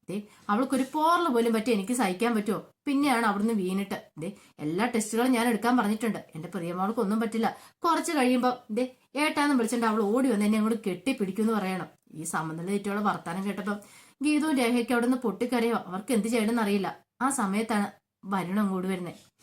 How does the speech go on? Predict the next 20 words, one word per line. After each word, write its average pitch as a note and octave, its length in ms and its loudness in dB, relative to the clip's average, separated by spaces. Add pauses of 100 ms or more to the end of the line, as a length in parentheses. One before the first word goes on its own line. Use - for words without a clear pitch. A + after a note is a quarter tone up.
(400)
വരുണിനെ C#4 400 2
കണ്ടതും A#3 340 0
പെട്ടെന്ന് G#3 320 -2 (220)
ഗോവിന്ദ് G3+ 320 0
എഴുന്നേറ്റ് G3 280 -2
എന്നിട്ട് G3+ 200 0
ചോദിച്ചു, G3 180 -2 (240)
"ദേ E3 80 -6
വരണേ, G3+ 280 -2 (560)
പ്രിയമോക്ക് F#3 380 -2
ഒരു C#4+ 120 0
കുഴപ്പമൊന്നുമില്ല C#4 640 2
കേട്ടോ, A3+ 380 0
അവൾ E4+ 180 2
നമ്മളെ C4+ 400 2
പറ്റിച്ചാടാ, G#3+ 640 0 (220)
വെറുതെ F#3 360 -2
ഒന്ന് C4 160 2
കണ്ണടച്ച് B3 400 0
കിടന്നു. G#3 280 0